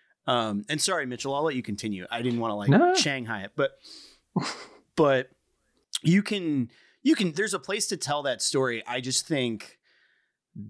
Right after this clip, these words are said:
Speaker 1: the people making the movie aren't aware of how to do that. Like, 'cause I think what happens in this movie, I think the,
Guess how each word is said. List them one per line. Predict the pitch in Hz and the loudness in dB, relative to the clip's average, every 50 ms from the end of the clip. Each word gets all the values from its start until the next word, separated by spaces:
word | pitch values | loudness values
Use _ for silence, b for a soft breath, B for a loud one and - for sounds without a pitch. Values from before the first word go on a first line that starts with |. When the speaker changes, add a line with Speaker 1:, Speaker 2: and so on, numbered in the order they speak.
| - _ - | -18 _ -10
Speaker 1:
the | 160 127 139 | -2 0 0
people | 135 - - 170 156 - 156 143 | 0 2 0 0 0 0 0 0
making | 127 123 123 131 131 135 135 - 143 139 120 120 107 | 2 2 2 2 0 -2 -4 -6 -6 -6 -6 -6 -6
the | 104 113 | -6 -6
movie | 110 110 113 120 127 123 123 104 104 110 107 104 - _ _ _ _ _ _ _ _ _ _ _ - | -4 -4 -2 0 0 0 -2 -4 -6 -10 -12 -12 -14 _ _ _ _ _ _ _ _ _ _ _ -2
aren't | 139 135 139 135 135 135 - | 0 2 2 2 0 -2 -2
aware | 131 120 110 101 101 113 123 120 117 110 110 107 104 104 101 95 - _ _ _ _ _ _ _ _ _ _ - | -2 -2 -2 -2 -2 -2 -2 -2 -2 -4 -6 -8 -8 -10 -10 -12 -14 _ _ _ _ _ _ _ _ _ _ -2
of | 127 110 98 | 0 0 0
how | - - - 131 117 107 107 101 | -2 -6 -6 -6 -6 -6 -6 -10
to | 98 90 | -12 -14
do | 85 85 _ - 101 95 92 | -16 -18 _ -14 -12 -12 -12
that. | 85 85 76 69 71 - - _ _ _ _ - | -10 -10 -10 -10 -12 -14 -16 _ _ _ _ 0
Like, | 139 139 135 131 131 - - - b b b b b b b b b b _ | 2 2 2 0 -4 -8 -12 -20 b b b b b b b b b b _
'cause | - 185 151 | -2 0 2
I | 170 165 151 | 2 2 0
think | - - 220 226 233 196 | 0 -4 -4 -4 -4 -2
what | 185 170 170 151 - | 0 0 2 2 0
happens | - - - 165 156 151 - 165 156 147 139 123 - | -4 -8 -8 -6 -8 -6 -6 -6 -4 -4 -4 -4 -4
in | 135 143 147 147 | -2 -2 -2 -2
this | 147 143 135 - - | -2 -2 -2 0 0
movie, | 127 127 123 117 123 123 117 | 0 2 2 0 -2 -2 -2
I | - 117 | -2 -2
think | 110 117 143 143 135 131 | -2 -2 -4 -6 -6 -4
the, | - 131 123 117 113 107 | -4 -2 0 0 -2 -2